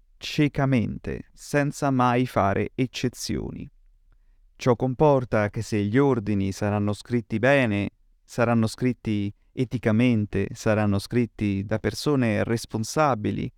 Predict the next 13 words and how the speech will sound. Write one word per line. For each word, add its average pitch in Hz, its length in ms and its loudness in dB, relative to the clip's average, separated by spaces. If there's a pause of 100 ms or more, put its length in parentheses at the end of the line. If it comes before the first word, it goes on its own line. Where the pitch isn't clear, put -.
(240)
saranno 117 360 2
scritti 117 580 -2
da 117 140 -2
persone 113 680 0
compassionevoli, 120 1160 -2 (400)
allora 131 680 2
le 120 180 0
cose 135 560 0 (120)
potranno 165 540 0
andare 147 600 0
per 123 180 0
il 123 140 2
meglio, 131 480 -2